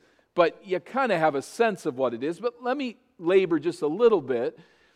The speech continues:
in trying to define the heart. In the Bible, heart stands for all that we are at the core of our inner being.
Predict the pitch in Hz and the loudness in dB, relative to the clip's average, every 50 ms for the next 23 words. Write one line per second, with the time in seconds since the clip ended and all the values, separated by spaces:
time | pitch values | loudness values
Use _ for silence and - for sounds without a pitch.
0 | _ _ _ - 185 180 175 - - 214 220 233 233 214 180 220 170 180 175 - | _ _ _ -6 -6 -6 -6 -2 0 2 2 4 2 0 -2 0 0 -2 -2 0
1 | - 160 151 151 151 151 156 151 143 - 160 160 151 139 117 98 - - - 147 | 2 4 4 4 2 0 -2 -4 -6 0 4 6 8 8 6 4 -2 -8 -8 -4
2 | 160 160 139 127 160 165 185 202 202 175 160 135 - 156 165 165 165 160 - - | -4 -2 2 4 6 8 8 8 8 8 6 4 6 4 6 6 4 4 -2 -14
3 | - - 156 151 151 151 - - - 139 131 - - 135 143 151 165 190 208 190 | -6 -2 0 0 0 -2 -4 -6 -4 -4 -4 -2 0 2 4 4 6 4 4 4
4 | 220 214 190 202 220 202 160 143 135 131 131 139 156 147 - 160 - - - 165 | 2 0 0 -2 -4 0 2 4 4 4 4 2 0 -2 -6 -10 -12 -10 -6 0
5 | 156 151 143 143 139 143 139 139 131 123 127 131 127 123 120 131 127 120 113 98 | 0 2 2 2 2 2 2 2 2 0 -2 -4 -6 -6 -6 -6 -6 -6 -6 -8
6 | 92 - | -10 -16